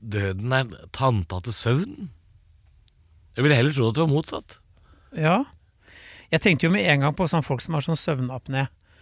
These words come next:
Speaker 1: Ja,
Speaker 2: Men
Speaker 1: jeg
Speaker 2: må
Speaker 1: tror jeg har det.
Speaker 2: Når, du tror du har det?
Speaker 1: Jeg tror jeg har det.
Speaker 2: Ja.
Speaker 1: Jeg gidder ikke å
Speaker 2: Gidder ikke sjekke.
Speaker 1: Nei, fordi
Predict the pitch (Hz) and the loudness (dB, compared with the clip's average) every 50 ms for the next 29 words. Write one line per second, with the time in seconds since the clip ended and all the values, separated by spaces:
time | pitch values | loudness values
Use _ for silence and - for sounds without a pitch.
0 | - 110 120 123 139 139 110 - - _ - 190 147 143 147 147 139 120 117 110 | -20 -14 -12 -10 -10 -10 -10 -12 -20 _ -2 2 4 6 6 6 6 4 4 2
1 | 104 95 92 82 - - - - - 170 156 151 151 - - 147 147 - - 147 | 0 -2 -4 -6 -10 -18 -20 -6 -2 2 2 2 2 0 0 -2 -2 -2 -2 0
2 | 131 135 131 131 131 170 175 - - 92 - - 92 87 85 - - - - - | 2 2 4 4 4 4 2 0 -6 -14 -14 -14 -18 -18 -18 -20 -20 -20 -20 -20
3 | - 202 135 120 113 113 - - _ - 320 - 95 90 90 87 82 95 104 101 | -12 -10 -10 -10 -10 -14 -18 -20 _ -14 -10 -8 -6 -6 -6 -6 -4 -2 -2 0
4 | 101 95 90 - - - - - - - - - - 160 131 131 175 175 - 127 | 0 -2 -2 -4 -12 -20 -20 -20 -20 -20 -20 -16 -6 -4 0 0 0 0 0 -2
5 | - - 151 139 - 123 135 139 143 131 107 143 139 | -2 -4 -6 -6 -2 2 4 4 4 4 2 2 2